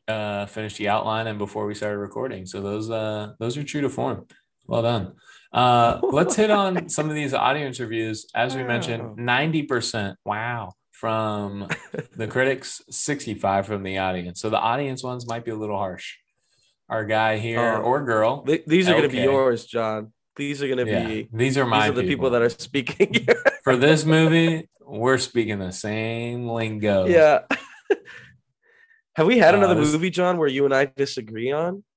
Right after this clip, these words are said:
Speaker 2: it so much?
Speaker 1: I think so. At
Speaker 2: Yeah.
Speaker 1: some point, right? Wait,
Speaker 2: Probably.
Speaker 1: yeah, definitely, definitely. Um, L K right here, two stars.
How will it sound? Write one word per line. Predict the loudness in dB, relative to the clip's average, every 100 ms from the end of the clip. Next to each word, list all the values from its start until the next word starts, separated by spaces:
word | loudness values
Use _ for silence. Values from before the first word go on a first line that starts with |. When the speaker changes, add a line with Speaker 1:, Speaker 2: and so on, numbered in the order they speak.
| _ _ _
Speaker 2:
it | -4 -4
so | -4 -4
much? | -4 -6 -12 -18 _ -20 -20 _ -20 _ _ _ _ -6
Speaker 1:
I | -6
think | -6 -8 -8
so. | -6 -6 -8 -16 _ _ _ _ _ _ _ _ -6
At | 0
Speaker 2:
Yeah. | 2
Speaker 1:
some | 2 2
point, | 2 2 2
right? | 2 2 0 -4 _ -4
Wait, | -2 0 2
Speaker 2:
Probably. | 4 2 -2
Speaker 1:
yeah, | -4 -8
definitely, | -8 -8 -12 -14 -6
definitely. | -4 -4 -8 -20 -20 -20 -20 -2
Um, | 2 4 4 2 -2 -8 -16 _ _ _ _ 0
L | 2 2
K | 4 4 4 -2 -12 _
right | -4 -2
here, | -2 -2 -6 -10 _ _ _ -6
two | -2 0
stars. | 2 0 0 -4 -10